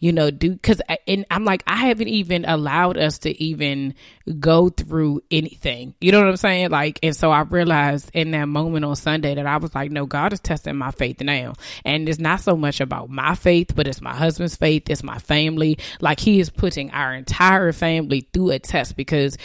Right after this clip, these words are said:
we legit now have to rely on him. Like, because I don't know what the next step is. And that was the other thing. Like, I just knew, I knew it, y'all. I just knew on July first, God was gonna say,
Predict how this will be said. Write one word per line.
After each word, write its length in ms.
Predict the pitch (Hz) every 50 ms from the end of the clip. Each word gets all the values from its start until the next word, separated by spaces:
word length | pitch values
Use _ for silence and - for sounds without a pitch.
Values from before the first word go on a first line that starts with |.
| - - - - -
we 420 | 127 160 160 160 180 196 208 214
legit 640 | 202 196 180 170 160 143 143 147 165 175 175 170
now 400 | 165 156 151 156 160 165 160 143 131
have 320 | - - - 147 156 165
to 160 | - - 170
rely 560 | 147 139 143 143 135 143 135 131 143 143 135 -
on 300 | - 143 143 139 135 139 139 135
him. 360 | 135 - - 165 143 127 123 127
Like, 260 | 131 127 135 - 147
because 420 | 139 151 - - - 185 185 -
I 180 | - - 143 151
don't 320 | 147 - 156 147 151 -
know 200 | 143 135 135 139
what 240 | 151 156 160 160 -
the 100 | - 156
next 260 | 151 147 147 - -
step 280 | - - 151 139 - -
is. 320 | 160 156 156 156 160 156 - - - - - -
And 100 | 175 170
that 80 | 190
was 100 | 196 190
the 120 | 156 165 -
other 200 | 147 160 156 156
thing. 260 | - - 131 127 139
Like, 140 | 139 139 - -
I 160 | 147 196 -
just 240 | 233 196 160 139 143
knew, 440 | 135 139 156 156 156 165 185 196 - -
I 120 | - 185
knew 160 | 185 160 139 127
it, 120 | 127 -
y'all. 220 | 131 127 127 131 -
I 140 | 135 175 226
just 220 | 214 196 170 143
knew 240 | 143 151 156 156 156
on 100 | 156 151
July 280 | 143 147 147 139 135
first, 320 | 131 - 156 147 147 139 147
God 280 | - 139 135 147 147
was 100 | 147 143
gonna 220 | - - 131 127 131
say, 400 | - - - 123 117 123 131